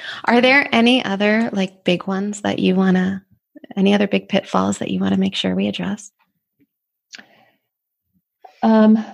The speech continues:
Speaker 2: well, the other one that comes to mind, and this probably has something to do with Valentine's Day, I don't know, because it's,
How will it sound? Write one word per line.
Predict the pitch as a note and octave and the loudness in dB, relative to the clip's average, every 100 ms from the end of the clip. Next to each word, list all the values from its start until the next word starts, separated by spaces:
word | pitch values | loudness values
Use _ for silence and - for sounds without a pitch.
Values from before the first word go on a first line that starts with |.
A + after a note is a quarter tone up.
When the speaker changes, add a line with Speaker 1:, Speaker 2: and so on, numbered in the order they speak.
| - _ _ _ _ _ _ _ _ _ - | -20 _ _ _ _ _ _ _ _ _ -4
Speaker 2:
well, | B3 A#3+ | -2 0
the | C4 | 0
other | E4 | 2
one | F4 D#4+ | 0 -2
that | - | -4
comes | - B3 A#3+ - | -8 -6 -6 -6
to | - | 0
mind, | A3 G#3 G3+ E3 E3 G#3 C#4+ | 4 4 4 0 0 0 0
and | G3 G3 | -2 -4
this | G3+ | -6
probably | G3 E3+ E3+ | -6 -6 -6
has | G3 | -6
something | F#3+ F#3+ F3 | -8 -8 -10
to | - | -12
do | D#3+ D#3+ | -10 -10
with | D#3 D#3 | -10 -12
Valentine's | - E3+ - F3 - | -10 -10 -10 -12 -14
Day, | - E2 | -12 -12
I | E3 | -10
don't | - | -10
know, | E3+ E3 F3+ - | -10 -10 -12 -10
because | F3 - E3 | -8 -6 -6
it's, | E3 D#3+ - - | -8 -10 -16 -20